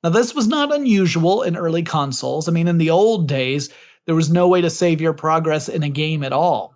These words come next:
You would play until you ran out of time or energy or patience or whatever. Maybe your mom told you to get off the, the video game system and turn off the T V. And then if you did turn off the system, everything would go away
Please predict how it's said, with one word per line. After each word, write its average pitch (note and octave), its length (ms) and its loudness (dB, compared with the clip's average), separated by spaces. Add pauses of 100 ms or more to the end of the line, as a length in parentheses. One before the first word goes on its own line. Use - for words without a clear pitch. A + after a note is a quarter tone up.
You F3+ 140 -4
would C#3+ 160 -4
play D3+ 560 -2
until D#3 320 -4
you C#3+ 160 -4
ran D3+ 300 -4
out C#3+ 180 0
of B2+ 140 -8
time C#3 500 -6
or C3 160 -6
energy C3+ 520 -6
or B2 120 -6
patience C3 560 -6
or A2 160 -8
whatever. B2+ 640 -6
Maybe B2+ 240 -10
your B2 160 -10
mom C3+ 340 -6
told C3+ 240 -6
you B2 60 -8
to A#2+ 80 -10
get C3 160 -4
off C3 260 -6
the, A#2+ 380 -10
the C3+ 100 -12
video C#3 320 -4
game B2+ 360 -8
system B2+ 480 -8
and A2+ 180 -10
turn C#3 160 -8
off C3 140 -10
the - 60 -14
T C3+ 180 -8
V. C3+ 340 -6 (960)
And F3+ 140 2
then A3+ 500 2
if E3+ 160 0
you F3 120 2
did G#3+ 280 0
turn F#3 200 2
off D#3+ 180 0
the D#3+ 80 -2
system, E3 580 -2 (200)
everything D#3+ 400 0
would D3+ 180 -2
go C#3 220 0
away C3 460 -8